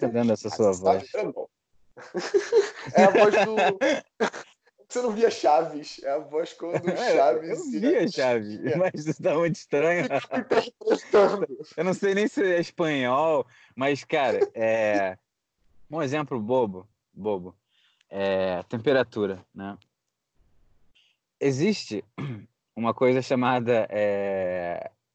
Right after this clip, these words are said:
Speaker 1: zero absoluto. Uau! O zero absoluto é o zero Kelvin.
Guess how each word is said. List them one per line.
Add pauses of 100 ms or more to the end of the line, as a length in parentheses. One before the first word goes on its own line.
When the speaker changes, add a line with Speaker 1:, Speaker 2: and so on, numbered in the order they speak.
(120)
Speaker 1:
zero
absoluto. (600)
Uau! (680)
O
zero
absoluto (340)
é
o
zero
Kelvin.